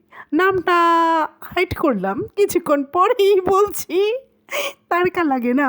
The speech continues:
বলো, সব কিছুতেই তারকা প্রয়োজন। হচ্ছে মানুষ কতটুক ধৈর্যশীল হলে একই নটাঙ্কি বছরের এই মাথা থেকে সেই মাথায় করতে পারে।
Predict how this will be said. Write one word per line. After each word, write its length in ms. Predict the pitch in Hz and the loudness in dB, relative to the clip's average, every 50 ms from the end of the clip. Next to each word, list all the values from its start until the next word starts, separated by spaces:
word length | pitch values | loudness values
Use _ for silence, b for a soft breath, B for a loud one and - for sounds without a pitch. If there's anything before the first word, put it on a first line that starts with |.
| 240 220 233 | 0 0 0
বলো, 180 | 247 247 277 330 - 339 | 0 0 0 -2 -2 -2
সব 120 | 320 311 - 285 | -4 -4 -4 -8
কিছুতেই 340 | 262 - 277 226 247 262 | -8 -6 -6 -8 -6 -6
তারকা 380 | 247 - 269 277 285 262 277 269 240 - | -6 -4 -4 -4 -4 -4 -6 -6 -6 -4
প্রয়োজন। 420 | 254 247 233 226 180 196 185 180 180 - B B B B B B B B B B B B B - | -4 -2 -2 -2 -2 -2 -4 -4 -6 -8 B B B B B B B B B B B B B -4
হচ্ছে 380 | - 285 330 - - - - 381 349 302 277 214 196 214 | -2 -2 -2 -2 -2 -2 0 2 2 2 2 0 0 0
মানুষ 360 | 254 294 359 320 247 208 - - - - - b b b b b b b - | 2 2 2 4 2 2 0 -2 -6 -6 -8 b b b b b b b -4
কতটুক 460 | 247 269 302 - 392 285 - 349 254 208 - | -2 -2 0 -2 -2 0 0 0 0 0 -2
ধৈর্যশীল 640 | - - 254 269 240 - 415 453 - - 339 320 302 240 196 | 0 2 2 2 2 2 2 2 2 2 2 2 2 2 2
হলে 260 | 254 269 262 254 233 180 156 151 - _ b b b b b b b - - 311 | 2 2 2 2 0 0 -2 -6 -10 _ b b b b b b b -2 -2 -2
একই 200 | - - - - 349 349 | 0 -2 -2 0 2 2
নটাঙ্কি 520 | 339 330 339 339 311 269 - - 240 254 302 392 349 254 240 | 2 2 0 0 -2 -2 -2 -2 0 0 2 0 0 0 -2
বছরের 420 | 302 - - - 349 359 370 349 - - 370 | -2 -2 0 0 2 2 2 0 0 0 2
এই 80 | 415 403 403 | 2 2 2
মাথা 200 | 415 392 - 320 311 - | 2 0 0 -2 -2 0
থেকে 160 | 320 - 339 330 | 0 0 0 0
সেই 220 | 339 - 381 370 | 0 2 2 2
মাথায় 340 | 330 339 320 - 262 254 254 - | 2 2 0 0 -2 -2 -2 -2
করতে 240 | 302 330 - - 226 - - | -4 -4 -2 -4 -6 -4 -4
পারে। 180 | 190 180 175 | -4 -4 -4